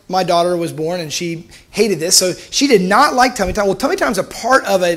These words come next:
you know, child psychology that learns, you know, to keep your head up, and then from your tummy, you begin to crawl. That's kind of the natural progression. You go from tummy to crawl, crawl to kind of standing, standing to walking, walking to running,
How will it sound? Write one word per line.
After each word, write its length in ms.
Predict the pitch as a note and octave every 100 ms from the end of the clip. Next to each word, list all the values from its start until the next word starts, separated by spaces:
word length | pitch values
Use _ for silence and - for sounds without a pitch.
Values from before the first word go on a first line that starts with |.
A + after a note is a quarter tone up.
| E3
you 100 | F3+
know, 60 |
child 360 | E3+ - G#3 G#3+
psychology 400 | G#3 F3 G#3 E3+
that 120 | E3+
learns, 640 | D#3+ F#3+ G#3+ F3+ F3+ E3 - - -
you 100 | F#3+
know, 60 |
to 100 | -
keep 340 | E3+ - B3+ B3+
your 200 | A#3 A3
head 260 | E3 A3+
up, 220 | F3+ F#3+ F3+
and 80 |
then 100 | F#3
from 320 | F#3 - G3+ A#3+
your 80 |
tummy, 300 | - F3+ F#3+
you 160 | G#3 G3+
begin 340 | A3+ D#3 D#3
to 100 | E3
crawl. 420 | - - F4 - -
That's 100 | -
kind 180 | F3 E3
of 60 |
the 60 | E3
natural 400 | C#3+ D#3+ - G3+
progression. 580 | B3 E3 - - F#3+ A#3+ -
You 140 | G#3 G#3
go 60 |
from 160 | F3+ D#3+
tummy 280 | G#3 G#3 A#3+
to 100 | C#4
crawl, 580 | - F#3 D#3+ B3+ - - - - -
crawl 460 | - A3+ G3 G3 B3+
to 100 | -
kind 140 | F#3
of 60 | -
standing, 1040 | - - A#3 G3+ F3+ D#3 E3 C#4+ E4 - - -
standing 540 | - - G#3+ G#3 G3+ B3+
to 80 | D4+
walking, 460 | G3+ F3 - A3
walking 380 | F3+ E3+ - G#3
to 80 | A3+
running, 360 | G#3+ B3 D#3